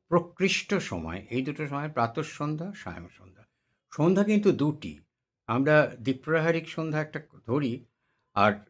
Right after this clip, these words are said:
উম, সেটা নয়, দুটি সন্ধ্যা। আর বিশ্বামিত্র তো গায়ত্রীকে অভিশপ্ত করেছিলেন, অভিশাপ দিয়েছিলেন গায়ত্রীকে।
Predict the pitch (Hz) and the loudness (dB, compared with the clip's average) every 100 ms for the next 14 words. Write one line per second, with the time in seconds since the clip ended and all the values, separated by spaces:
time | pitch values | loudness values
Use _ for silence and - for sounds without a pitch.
0 | _ _ _ _ _ 92 104 92 90 - | _ _ _ _ _ -8 -4 -4 -6 -4
1 | 139 156 147 - 120 123 175 143 139 156 | 0 4 2 2 0 2 0 -2 -2 0
2 | 156 - 90 82 76 - 104 95 127 - | 0 0 -4 -4 -6 -8 -8 -4 -4 0
3 | 170 170 185 180 180 170 _ _ _ _ | 0 0 -2 -2 -2 -4 _ _ _ _
4 | _ - 120 156 156 156 156 175 143 151 | _ 4 8 8 6 -2 2 2 2 0
5 | 202 202 196 202 208 220 240 120 127 170 | -2 -2 -4 -2 -4 -2 -2 0 0 0
6 | 180 151 117 110 104 98 87 85 87 - | 0 -2 -2 -6 -4 -6 -6 -6 -8 -12
7 | - - | -20 -20